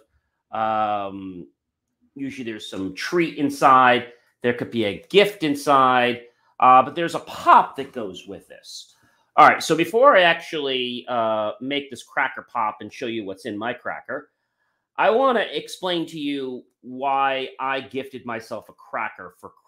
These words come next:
Christmas Day. Well, you know, our life is always about challenges, about good surprises,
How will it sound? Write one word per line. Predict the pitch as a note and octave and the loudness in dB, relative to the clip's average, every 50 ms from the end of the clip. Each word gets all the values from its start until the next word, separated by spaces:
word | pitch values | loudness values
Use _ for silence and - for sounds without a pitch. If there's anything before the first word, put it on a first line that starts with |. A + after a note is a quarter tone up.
| _ - | _ -14
Christmas | B2 A2 - - - G#2 F#2 - - - | -14 -14 -14 -16 -18 -18 -18 -20 -20 -20
Day. | _ - E2+ D2 - - _ _ _ _ _ _ _ _ _ _ _ _ _ _ _ _ _ _ _ _ _ - | _ -18 -18 -18 -18 -20 _ _ _ _ _ _ _ _ _ _ _ _ _ _ _ _ _ _ _ _ _ -8
Well, | E3 F3+ | -4 -2
you | G3+ | 0
know, | G3 F#3 F3+ F3+ - _ _ - | 0 0 -2 -4 -8 _ _ -4
our | D#3 E3 F3 | -2 -2 0
life | F3 F3+ F#3 G#3 A#3+ B3+ B3+ | 0 2 2 2 0 0 -2
is | F#3+ C#3 - | -8 -10 -6
always | D3 C#3+ C#3 C#3 C#3 C3+ C#3 C3+ | -6 -6 -6 -6 -8 -8 -10 -10
about | - C3+ B2+ A#2+ A#2 A2+ - - | -8 -4 -2 -2 -2 -4 -4 -8
challenges, | - - - - B2 A2 A2 A#2 A#2+ A#2 A#2 A2+ - A2+ A2 G#2+ G#2+ A2 A2 A2 G#2+ G#2+ - - | -16 -20 -14 -10 -10 -10 -8 -8 -10 -12 -14 -14 -16 -16 -16 -14 -14 -16 -16 -16 -18 -18 -20 -20
about | A2 - G2 E2+ E2+ - - - - - | -18 -16 -12 -12 -10 -10 -12 -14 0 4
good | D#3 E3 D3 - | 6 6 6 4
surprises, | - - A#2+ - - - A#2 G#2 G#2 G#2+ A2 G#2+ G#2+ - G#2 G2+ F#2+ F#2+ F#2+ _ _ | 0 -4 -4 -4 2 4 6 8 8 8 6 4 0 -6 -14 -14 -14 -16 -18 _ _